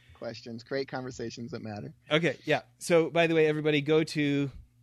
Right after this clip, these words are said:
Speaker 2: go to his <laughs> website, we and dot me, and, uh, and check out his book and his cards and these things. Um, but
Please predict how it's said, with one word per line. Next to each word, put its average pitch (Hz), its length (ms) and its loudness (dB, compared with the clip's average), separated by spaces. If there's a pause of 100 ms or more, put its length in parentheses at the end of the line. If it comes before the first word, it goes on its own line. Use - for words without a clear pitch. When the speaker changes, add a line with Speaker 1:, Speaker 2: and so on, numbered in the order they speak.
(340)
Speaker 2:
go 165 160 6
to 180 80 4
his 160 160 6
<laughs> - 0 -
website, 135 580 2
we 143 520 0
and 127 420 -6 (100)
dot 123 320 -4
me, 123 380 -8 (720)
and, 120 240 -2
uh, 117 180 -4
and 123 140 -8
check 139 180 -4
out 135 100 0
his 120 100 -6
book 131 240 -2
and 120 60 -8
his 113 100 -10
cards 123 380 -2
and 117 80 -10
these 117 120 -12
things. 123 240 -10 (600)
Um, 120 380 -4
but 135 280 -4